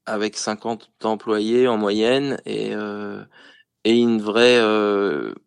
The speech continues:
véritable essence de vie, euh, des choix, euh, que ce soit sur l'humain, sur mes engagements au niveau de la, de, de la nature, de la région, de mon environnement.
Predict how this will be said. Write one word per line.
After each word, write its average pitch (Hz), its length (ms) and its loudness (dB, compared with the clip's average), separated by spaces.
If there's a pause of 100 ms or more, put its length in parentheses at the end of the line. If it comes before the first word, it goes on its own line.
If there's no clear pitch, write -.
(280)
véritable 120 420 0
essence 120 300 0
de 120 100 4
vie, 120 360 -2 (400)
euh, 104 800 4
des 110 160 -2
choix, 139 680 0 (220)
euh, 87 420 -12 (260)
que 110 60 -8
ce 107 160 -8
soit 110 160 -2
sur 104 240 -2
l'humain, 113 580 0
sur 107 280 -6
mes 104 220 -2
engagements 107 540 0
au 107 60 0
niveau 101 220 -2
de 101 80 -6
la, 104 280 -4 (520)
de, 104 280 2
de 101 140 0
la 107 160 2
nature, 127 400 0
de 110 80 2
la 98 120 2
région, 117 500 -2
de 117 80 -4
mon 101 180 -4
environnement. 107 720 -6